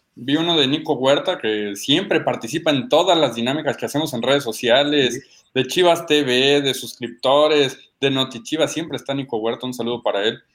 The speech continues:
Speaker 1: Y por aquí decía que anda de llevado, ¿eh? Que qué milagro que le damos descanso a Fer y a Quique, y que no se lleve, o sea, sí, Quique entró dos minutos, pero está trabajando, ¿no? O sea, tampoco está tan descansando, sí está de fiesta en Pachuca, pero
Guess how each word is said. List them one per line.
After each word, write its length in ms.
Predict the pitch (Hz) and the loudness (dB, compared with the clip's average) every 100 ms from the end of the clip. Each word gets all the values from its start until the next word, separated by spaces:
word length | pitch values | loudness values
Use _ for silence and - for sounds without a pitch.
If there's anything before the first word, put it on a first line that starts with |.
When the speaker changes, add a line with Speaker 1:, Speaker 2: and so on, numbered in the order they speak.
| _ - | _ -10
Speaker 1:
Y 80 | |
por 200 | 127 123 | -4 0
aquí 160 | 113 143 | 0 4
decía 420 | 147 139 147 143 | 2 4 2 2
que 360 | 139 120 107 - _ _ _ _ - | 2 -2 -2 -8 _ _ _ _ -6
anda 280 | 127 190 151 | -2 2 2
de 120 | 127 | 4
llevado, 420 | 117 123 123 113 | 4 4 4 2
¿eh? 80 | 131 | -2
Que 160 | 123 | -4
qué 100 | 127 | -2
milagro 400 | 165 156 156 170 | 0 2 2 2
que 80 | - | 0
le 60 | 123 | 2
damos 260 | 135 147 | 2 0
descanso 560 | 131 - 143 147 143 131 | -4 0 0 0 2 2
a 160 | 117 113 | 2 0
Fer 220 | 135 139 | 0 2
y 120 | 139 127 | 2 4
a 240 | 117 113 | 4 4
Quique, 440 | 160 170 190 202 | -2 -2 0 0
y 220 | 160 123 - _ _ _ _ | -2 -6 -14 _ _ _ _
que 100 | - | -10
no 120 | 113 120 | -8 -8
se 140 | 117 | -10
lleve, 300 | 98 98 95 | -12 -10 -10
o 40 | |
sea, 100 | 101 98 _ _ _ - - | -12 -14 _ _ _ -20 -8
sí, 240 | 139 143 | -2 0
Quique 200 | 151 160 | 0 2
entró 560 | 147 143 147 143 131 - | 2 4 6 6 4 2
dos 200 | 143 156 | 2 2
minutos, 460 | 143 139 143 170 - | 2 2 0 -2 0
pero 200 | 113 101 | 0 0
está 200 | - 113 | -4 -4
trabajando, 520 | 127 90 117 135 98 | -2 -2 -6 -8 -12
¿no? 100 | 123 - | -14 -16
O 100 | 110 | -16
sea, 140 | 101 101 _ _ _ _ _ | -16 -16 _ _ _ _ _
tampoco 320 | - 98 127 131 | -14 -12 -10 -8
está 260 | - 123 | 0 0
tan 280 | 131 120 110 | 0 -2 0
descansando, 680 | 110 107 113 104 131 135 104 | 0 0 -4 -2 -4 -2 -6
sí 120 | 117 | -8
está 180 | 113 131 | -4 -4
de 100 | 127 | -2
fiesta 320 | 135 127 135 | -4 -4 -8
en 80 | 123 | -8
Pachuca, 420 | 113 135 127 139 | -8 -8 -8 -8
pero 200 | 117 98 | -8 -10